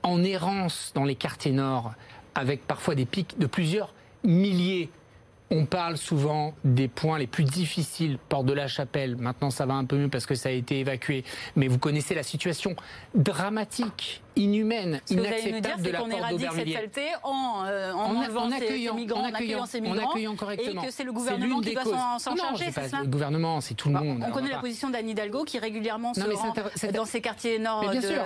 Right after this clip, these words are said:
Speaker 2: de
Speaker 1: bah, bien
Speaker 2: Paris
Speaker 1: sûr.
Speaker 2: pour, euh,
Speaker 1: Si vous voulez, nous, on a des
Speaker 2: avec
Speaker 1: services de
Speaker 2: le, le
Speaker 1: propreté.
Speaker 2: gouvernement.
Speaker 1: On a des services de propreté.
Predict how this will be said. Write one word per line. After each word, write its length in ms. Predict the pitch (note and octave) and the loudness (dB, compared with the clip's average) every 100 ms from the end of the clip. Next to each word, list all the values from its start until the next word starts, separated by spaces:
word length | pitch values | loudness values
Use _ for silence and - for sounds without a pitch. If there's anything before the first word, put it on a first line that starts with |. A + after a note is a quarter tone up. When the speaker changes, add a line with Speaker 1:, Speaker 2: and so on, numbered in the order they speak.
| G3 | -2
Speaker 2:
de 80 | |
Speaker 1:
bah, 0 | |
bien 100 | G3+ | -2
Speaker 2:
Paris 120 | G#3 B3 | 0 0
Speaker 1:
sûr. 160 | D#4 | -2
Speaker 2:
pour, 220 | A#3 A#3 G#3 | 0 0 0
euh, 140 | F3+ | 0
Speaker 1:
Si 80 | F3+ | 0
vous 60 | B3+ | 0
voulez, 120 | A#3 | 0
nous, 80 | B3+ | 0
on 40 | |
a 40 | C4 | 2
des 60 | |
Speaker 2:
avec 180 | F3 G#3+ | 0 0
Speaker 1:
services 220 | G#3+ B3+ | 0 0
de 40 | A#3+ | 0
Speaker 2:
le, 60 | |
le 60 | A3 | 0
Speaker 1:
propreté. 180 | G3 F#3+ | 0 0
Speaker 2:
gouvernement. 460 | G3 A#3 C#4 A#3 - - | -2 -4 -4 -6 -12 -6
Speaker 1:
On 120 | B2 | -2
a 40 | A#2 | 0
des 100 | A#2 | 0
services 300 | - D#3+ E3+ | 0 0 0
de 60 | |
propreté. 580 | C3+ - A#2+ G#2+ G2+ G2 | 0 -2 -2 -4 -4 -8